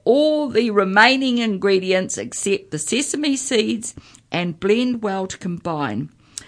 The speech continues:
Now, I would roll a really large tablespoon, if you've got a large tablespoon size balls, uh, roll them in sesame seeds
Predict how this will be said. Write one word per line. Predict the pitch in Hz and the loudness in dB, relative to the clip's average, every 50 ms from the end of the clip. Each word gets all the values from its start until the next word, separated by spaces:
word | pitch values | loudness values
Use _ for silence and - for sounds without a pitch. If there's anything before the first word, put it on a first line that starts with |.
| - - _ - | -18 -18 _ -4
Now, | 202 226 220 180 147 - - - - | 0 2 2 4 2 2 0 0 2
I | 190 233 262 294 | 4 6 6 4
would | 294 247 247 233 233 - | 4 2 2 2 2 2
roll | 202 214 196 190 185 190 185 147 - _ _ _ - | 2 4 6 6 6 6 4 0 -4 _ _ _ -4
a | 147 175 | -2 0
really | 190 247 262 254 240 | 0 0 0 0 -2
large | 214 208 208 202 196 202 220 226 220 220 214 - - | 0 2 4 8 10 12 12 12 10 8 6 0 -6
tablespoon, | - - 170 156 151 - 151 - - - 151 165 185 | 0 2 2 2 2 0 -4 -6 -2 -2 0 0 0
if | 214 - | -2 -4
you've | 175 - | -6 -4
got | - 175 170 | -2 -2 0
a | 165 | 0
large | 160 160 175 190 196 202 - - - | 2 4 4 4 4 4 0 -6 -4
tablespoon | - 202 175 165 165 175 - - - 156 160 139 113 | -2 -2 -2 -2 -4 -8 -8 -6 -6 -6 -4 -4 -6
size | - - - 196 175 165 156 160 170 160 - _ _ - | -6 -4 0 0 2 2 2 0 0 -4 -8 _ _ 0
balls, | - 208 202 180 143 127 156 226 294 330 - - - - - - - - - - - - - _ - | 4 6 6 6 4 2 0 -2 -4 -4 -6 -8 -14 -18 -20 -20 -20 -20 -20 -20 -20 -20 -6 _ 4
uh, | 180 180 170 160 - - - | 6 8 8 6 6 2 -2
roll | 175 160 165 196 208 269 311 311 | -4 2 6 6 6 6 6 4
them | 320 285 | 2 0
in | 277 254 254 254 | 2 0 0 -2
sesame | - - 240 254 247 - 240 226 220 220 214 | -2 -2 -4 -2 -2 -2 -2 -2 -2 -2 -2
seeds | 214 - - 196 202 214 220 214 202 - | -4 -4 -2 -2 0 0 -2 -4 -8 -12